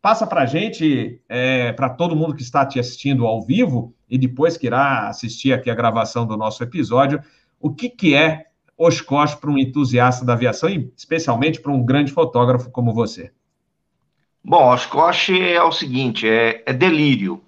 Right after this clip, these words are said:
Speaker 2: tá? É delírio, é totalmente... é, é sonho de consumo pra quem gosta de aviação. Você chega, primeiro que, é,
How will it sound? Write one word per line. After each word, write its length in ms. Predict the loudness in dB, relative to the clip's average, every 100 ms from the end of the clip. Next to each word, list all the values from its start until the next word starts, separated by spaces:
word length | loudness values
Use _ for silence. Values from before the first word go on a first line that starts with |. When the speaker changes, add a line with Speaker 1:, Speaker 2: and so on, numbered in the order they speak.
| _
Speaker 2:
tá? 400 | 0 2 2 -2
É 100 | -6
delírio, 480 | -2 0 0 -2 -2
é 40 | -6
totalmente... 1160 | -4 0 2 2 0 -2 -2 0 2 2 -2 -12 _ _ _
é, 360 | -2 2 4 2
é 60 | 2
sonho 380 | 2 6 6
de 80 | 4
consumo 640 | 0 0 0 0 2 2
pra 160 | 2 -2
quem 180 | -2 0
gosta 320 | 2 2 0
de 640 | 0 0 2 0 0 2
aviação. 640 | 2 2 0 -2 -4 -6 _ _ _ _ _ _
Você 460 | -8 -6 -2 0 0
chega, 440 | 2 2 2 0
primeiro 440 | 0 2 4 2 0
que, 320 | -2 -2 -2
é, 720 | 0 2 4 4 4 2